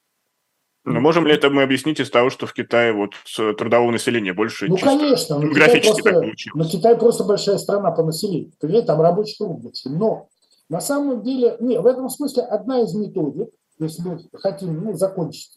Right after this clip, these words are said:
Speaker 2: ответ на этот
Speaker 1: Мгм.
Speaker 2: вопрос, одна из методик по покупательной способности, действительно, я видел её, она показывает, что Россия действительно в прошлом году, ну, в двадцать третьем,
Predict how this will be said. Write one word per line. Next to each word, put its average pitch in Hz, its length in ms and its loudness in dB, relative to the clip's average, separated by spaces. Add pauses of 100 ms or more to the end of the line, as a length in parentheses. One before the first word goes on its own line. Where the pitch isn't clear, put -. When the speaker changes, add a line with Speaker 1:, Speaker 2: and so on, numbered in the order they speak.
(200)
Speaker 2:
ответ 160 380 -6
на 147 120 -6
этот 143 240 -6
Speaker 1:
Мгм. 208 100 -4
Speaker 2:
вопрос, 285 380 -8 (720)
одна 302 340 2
из 247 100 -2
методик 240 560 -2
по 220 100 0
покупательной 226 560 -2
способности, 262 520 -4
действительно, 269 540 -4
я 254 180 4
видел 196 440 -2
её, 262 180 -4
она 247 220 0
показывает, 262 560 -2
что - 160 -6
Россия 247 560 -2 (400)
действительно 208 440 -6
в - 60 -14
прошлом 214 360 0
году, 156 400 -2
ну, 165 160 -4
в 165 80 -4
двадцать 170 300 -2
третьем, 165 500 -6